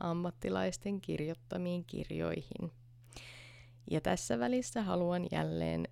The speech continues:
lämpimästi suositella Sinikka Piippoa ja hänen kirjojaan. Hänellä on todella, todella vahva kokemus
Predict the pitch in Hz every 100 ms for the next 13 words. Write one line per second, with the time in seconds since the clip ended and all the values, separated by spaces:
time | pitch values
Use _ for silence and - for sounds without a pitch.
0 | - 165 170 247 247 240 220 - 175 165
1 | - - 82 - 165 - - - - -
2 | 175 190 214 - - - - - - -
3 | - 85 - - 147 156 80 - - -
4 | - - 190 190 185 170 175 170 170 -
5 | 170 175 - - - - 202 240 233 208
6 | 180 170 165 160 - - - - - -
7 | 165 156 156 151 - - - - - -
8 | 175 - 233 240 233